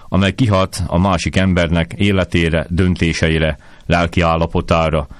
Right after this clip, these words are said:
Tehát a másik embert, a másik ember lelkét,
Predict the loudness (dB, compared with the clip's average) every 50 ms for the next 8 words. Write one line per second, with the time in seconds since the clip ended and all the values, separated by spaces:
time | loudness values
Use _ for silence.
0 | -20 -20 -20 -20 -20 -20 -20 -12 -4 -2 0 2 2 2 0 0 -2 -8 -12 -2
1 | 0 2 2 2 2 0 0 -2 -6 -6 -2 -2 0 0 2 2 2 0 0 -2
2 | -4 -4 -2 0 0 0 0 -2 -4 -2 -2 0 0 2 0 0 -2 -2 -6 -12
3 | -6 -2 0 2 2 2 0 -2 -2 0 0 0 0 -2 -6